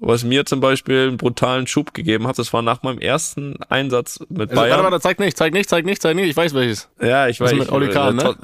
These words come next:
Speaker 1: ja, genau. Und der hat dann nach dem Spiel gesagt, der Junge ist Weltklasse. So, und da war ich siebzehn und der war halt der Titan, ne? So, und so, und
Speaker 2: Hä?
Speaker 1: genau, schau. Warte, siehst du
Speaker 2: Ja,
Speaker 1: das?
Speaker 2: hab ich im Kopf, das Bild, kenn ich.
Speaker 1: Das Foto.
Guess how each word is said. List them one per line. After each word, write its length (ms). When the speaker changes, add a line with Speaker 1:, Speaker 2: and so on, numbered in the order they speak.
Speaker 1:
ja, 280
genau. 320
Und 120
der 180
hat 180
dann 120
nach 160
dem 100
Spiel 220
gesagt, 400
der 100
Junge 220
ist 140
Weltklasse. 520
So, 220
und 120
da 80
war 160
ich 160
siebzehn 640
und 400
der 180
war 100
halt 140
der 100
Titan, 520
ne? 180
So, 520
und 220
so, 340
und 140
Speaker 2:
Hä? 140
Speaker 1:
genau, 260
schau. 260
Warte, 220
siehst 220
du 60
Speaker 2:
Ja, 80
Speaker 1:
das? 100
Speaker 2:
hab 120
ich 100
im 100
Kopf, 180
das 160
Bild, 240
kenn 140
ich. 40
Speaker 1:
Das 200
Foto. 380